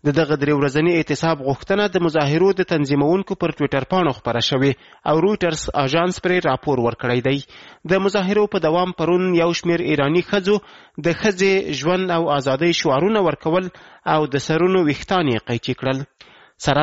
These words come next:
له دې چې په ایران کې د چارواکو لخوا د ګشت ارشاد پولیسو د لغوه کېدو ضد او نقیض راپورونه ورکول کیږي، خو د بخښنې نړیوال سازمان په یوه اعلامیه کې ویلي،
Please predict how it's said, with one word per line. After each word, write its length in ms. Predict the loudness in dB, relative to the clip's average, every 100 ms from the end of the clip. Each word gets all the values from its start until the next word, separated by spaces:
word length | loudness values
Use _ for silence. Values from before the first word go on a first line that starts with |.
| 0
له 60 |
دې 160 | 0 0
چې 60 | -2 0
په 60 | 0
ایران 200 | 2 0
کې 120 | -2
د 80 | -2
چارواکو 400 | 0 0 0 0 -2
لخوا 260 | -2 -2 0
د 80 | 0 0
ګشت 200 | -2 -2
ارشاد 360 | -2 0 -2 -2
پولیسو 300 | 0 0 0
د 100 | 0 0
لغوه 240 | 0 -4 -4
کېدو 260 | -2 0 0
ضد 120 | 0 0
او 80 | 0
نقیض 280 | -2 -2 -2 0
راپورونه 420 | 0 0 2 2 0
ورکول 340 | -2 -2 -2 0
کیږي، 280 | 0 2 0 -2 -12 -20 -2
خو 100 | 0 0
د 20 | 0
بخښنې 320 | -2 -2 0 2
نړیوال 380 | 2 2 0 -2 -2
سازمان 340 | -2 0 0 0
په 100 | 0
یوه 160 | 2
اعلامیه 320 | 2 0 0 0
کې 80 | 0 2
ویلي، 340 | 2 2 0